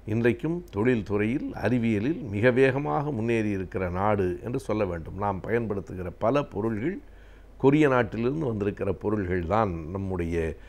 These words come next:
மின் அணு சார்ந்த பொருள்கள் எல்லாம், தொலைக்காட்சியிலே இருந்து, கணிப்பொறியிலே இருந்து, பலவும் அந்த கொரியர்களின் மூளையிலே இருந்துதான் உற்பத்தியாகி, இன்றைக்கு உலகம் முழுவதும் ஒரு பெரிய சந்தையை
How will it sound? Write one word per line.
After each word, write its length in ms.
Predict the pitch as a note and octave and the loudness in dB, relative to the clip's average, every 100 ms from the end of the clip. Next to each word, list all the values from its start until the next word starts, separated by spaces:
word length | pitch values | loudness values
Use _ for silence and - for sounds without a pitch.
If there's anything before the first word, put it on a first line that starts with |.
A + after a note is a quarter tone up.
| - - | -18 -4
மின் 420 | G#2+ C3+ D#3 D3+ | 0 2 2 -2
அணு 300 | - A2+ C3 | -2 2 2
சார்ந்த 440 | A#2+ G#2+ A2+ A2+ G#2 | 2 4 4 4 0
பொருள்கள் 580 | G#2+ G#2+ F#2 F#2 F2+ - - | 2 0 0 0 -2 -6 -4
எல்லாம், 360 | G#2+ A#2+ - - - | 0 2 0 -2 0
தொலைக்காட்சியிலே 680 | G#2 F#2+ F#2 F2 - E2+ E2+ | 0 2 0 -2 -4 -4 -4
இருந்து, 400 | E2+ E2+ G#2 D#3 - | -4 -4 -4 -6 -6
கணிப்பொறியிலே 640 | F2 G2+ F2+ F2 E2+ E2 E2 | -6 -6 -6 -6 -4 -4 -4
இருந்து, 420 | E2+ F#2+ C#3+ - - - - - - | -4 -2 -2 -2 -8 -20 -20 -18 4
பலவும் 680 | G#2+ B2+ C#3 C#3 F2 G2 - - - - - - | 8 10 10 6 2 -6 -12 -18 -20 -20 -20 -2
அந்த 480 | C3 B2+ G#2 F2+ - - | 2 6 6 4 -2 0
கொரியர்களின் 640 | C#3 D#3 E3 C3 A2+ G#2+ G2+ G#2 | 2 6 4 4 2 0 0 0
மூளையிலே 460 | C#3 C3+ A#2 G#2 | 2 4 4 4
இருந்துதான் 640 | F#2+ F#2 F2+ F2 G#2+ G2 E2 - | 2 0 0 2 2 0 -4 -4
உற்பத்தியாகி, 840 | A#2+ - B2 G2 G2 F2+ F2+ C#3 | -2 0 0 0 0 2 0 -2
இன்றைக்கு 460 | F3 G2+ G2 F#2+ F#2 | -2 -2 -4 -4 0
உலகம் 340 | A2+ A2+ A2 | 2 2 0
முழுவதும் 480 | F#2+ A2 G#2 D3+ E3 | -4 -2 -2 -4 -4
ஒரு 160 | G2+ | -4
பெரிய 380 | F#2 G#2 A#2+ A2 | -2 -2 0 -2
சந்தையை 600 | - G2+ A2+ G#2 G#2 C#3 | -2 -4 -2 -2 -4 -6